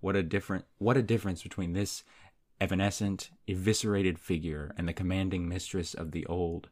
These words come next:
household, skillfully managing the myriad of details in the lives of her husband, children, and in many, and in fa-, a family of means, household staff, whilst often contributing directly and meaningfully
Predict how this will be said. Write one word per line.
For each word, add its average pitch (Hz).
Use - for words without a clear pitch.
household, 76
skillfully 92
managing 87
the 80
myriad 85
of 82
details 80
in 85
the 85
lives 82
of 76
her 78
husband, 80
children, 82
and 85
in 80
many, 92
and 95
in 90
fa-, -
a 90
family 87
of 80
means, 101
household 82
staff, -
whilst 90
often 92
contributing 87
directly 90
and 85
meaningfully 95